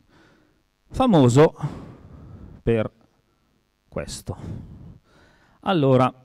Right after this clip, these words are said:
giusto per avere un'idea, per statistica, quanti di voi hanno giocato con il cubo di Rubik?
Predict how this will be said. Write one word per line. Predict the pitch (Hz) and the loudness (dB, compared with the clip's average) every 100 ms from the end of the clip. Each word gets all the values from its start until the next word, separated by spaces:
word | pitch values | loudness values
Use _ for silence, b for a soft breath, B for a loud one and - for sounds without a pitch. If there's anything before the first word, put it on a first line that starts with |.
| _ _ | _ _
giusto | - 220 - 196 | 0 2 4 2
per | 170 160 | 4 4
avere | 156 170 165 | 4 4 4
un'idea, | 160 139 139 135 139 - 160 - | 2 2 2 2 -2 -6 -20 -20
per | - 151 | -6 -6
statistica, | - 156 131 117 - 127 135 | -2 0 2 0 0 0 0
quanti | 208 240 247 | -2 -2 2
di | 214 | 4
voi | 160 175 175 | 6 6 6
hanno | 156 156 156 143 | 4 2 2 0
giocato | 135 151 - 165 165 165 | 2 0 0 -2 0 0
con | 151 143 | 2 0
il | 127 | 0
cubo | 143 135 | -2 -2
di | 123 | 0
Rubik? | 117 117 127 135 - | 0 2 0 -2 -10